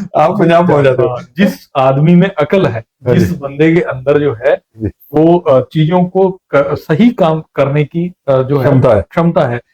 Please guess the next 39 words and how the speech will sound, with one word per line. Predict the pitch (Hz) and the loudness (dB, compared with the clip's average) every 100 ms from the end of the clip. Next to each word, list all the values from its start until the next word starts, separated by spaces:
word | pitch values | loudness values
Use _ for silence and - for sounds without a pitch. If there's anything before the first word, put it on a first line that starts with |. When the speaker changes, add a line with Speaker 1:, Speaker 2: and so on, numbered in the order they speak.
| _ 104 | _ -12
Speaker 1:
जी। | 101 | -6
Speaker 2:
मतलब | 143 185 180 | 0 2 4
जिसको | 180 190 | 2 2
हम | 175 | 2
कह | 156 | 0
सकते | 160 170 | 0 0
हैं | 180 | 0
कि | 180 | 0
अक्लमंद | 180 190 185 131 | 0 2 0 0
आदमी। | 123 120 - 123 | -2 -4 -6 -4
Speaker 1:
हाँ। | 110 107 _ - | -2 -6 _ -10
Speaker 2:
अक्लमंद | - 208 202 180 180 | -2 2 4 2 2
आदमी | 131 127 147 156 | 0 -2 -6 -6
कभी | - 147 170 | -2 2 2
भी | 123 123 - | 0 -6 -12
न | 131 156 | -4 -2
वेगान | 151 143 147 170 | 0 0 0 -2
धारित | 127 123 165 | -6 -4 -4
धीमान, | _ 135 151 131 | _ -4 -2 -2
धीमान | 123 151 170 | -4 -6 -4
मतलब | 165 202 | -6 -4
अक्लमंद, | 190 170 139 117 - _ _ _ - | 0 0 0 -4 -12 _ _ _ -8
अक्लमंद | 156 226 226 214 | -2 2 4 4
आदमी | 185 175 170 | 2 2 -2
को | 160 | -4
कभी | - 139 127 | -4 -6 -6
भी | 120 139 202 214 - _ _ _ 131 | -10 -10 -8 -10 -12 _ _ _ -4
नेचुरल | 156 156 185 190 180 | -2 0 2 2 0
कॉल्स | 143 139 147 | 0 0 -2
नहीं | 143 135 151 | -8 -12 -10
रोकनी। | 117 127 _ _ _ _ _ | -12 -12 _ _ _ _ _
Speaker 1:
हाँ, | 113 101 - _ _ 139 | -10 -10 -12 _ _ 0
ये | |
तीनों | 131 143 135 | 2 4 4
नेचुरल। | 131 113 - | 2 -2 -8
Speaker 2:
हाँ, | - 120 - | -12 -14 -16
बहुत | 139 147 180 | -6 -4 -2
सारी | 180 131 | -2 -4
हैं, | 120 | -10